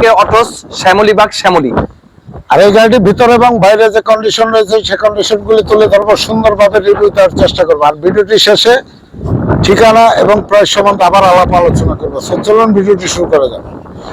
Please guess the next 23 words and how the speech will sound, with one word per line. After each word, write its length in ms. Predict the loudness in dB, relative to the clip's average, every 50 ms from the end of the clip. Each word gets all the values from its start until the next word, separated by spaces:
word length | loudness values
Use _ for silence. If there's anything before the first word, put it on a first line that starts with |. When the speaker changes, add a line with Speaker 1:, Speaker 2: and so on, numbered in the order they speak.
| -14 -12 -10 -10 -10 -10 -10 -10 -10 -6 -2 -2
Speaker 2:
সামনের 380 | 0 0 0 0 0 2 2 2
অংশ 220 | 2 2 0 -2
দেখতে 320 | -2 0 -2 -2 0 2 2
পাচ্ছেন 260 | 2 2 0 -2 -6 -6 -4 0
অসাধারণ। 600 | 0 0 0 0 -2 -2 -2 -4 -6 -6 -8 -10 -12 -14 -18 -20 -20 -20 -20 -20 -20 -20 -18 -16 -12 -8 -6 -6 -6 -6 -6 -6 -4 -2 -2 0 0
সামনের 600 | 0 0 0 2 0 0 2 2 2 4 2 2
হেডলাইট, 460 | 2 2 0 0 2 2 2 2 2
গ্রিল 600 | 0 -2 -4 -2 2 2 2 2 0 -2 -10 -14 -14 -12 -8 -6 -4 0
এবং 220 | 0 0 0 -2 0 0
বাম্পার 400 | 0 0 0 0 0 0 0 0 -2 -10 -20 -20 -6
ফেসলেস 520 | -2 -2 0 0 0 0 0 0 0 -2 -4
করা, 300 | -4 -4 -4 -4 -8 -12 -12 -12 -12 -12 -12 -12 -14 -16 -6 -2
তেত্রিশ 440 | 0 0 0 0 0 2 2 2 2
সিরিয়ালের 380 | 2 2 4 4 4 4 2
গাড়ি। 260 | 2 0 0 0 -2 -4 -8 -14 -20 -20 -20 -20 -20 -20 -18 -14 -8
সামনে 340 | -4 -2 -2 0 0 0 0
পিছনে 400 | 0 -2 0 0 0 2 0 0
স্টিলের 280 | 0 0 0 2 2
বাম্পার 300 | 2 2 0 0 0 0
লাগানো 260 | 0 0 0 -2 0
আছে, 220 | 0 -2 -2 -4 -6 -8 -4 -4
অসাধারণ 560 | -2 -2 0 0 0 0 0 0 0 -2 -4
গাড়ি। 180 | -6 -8 -10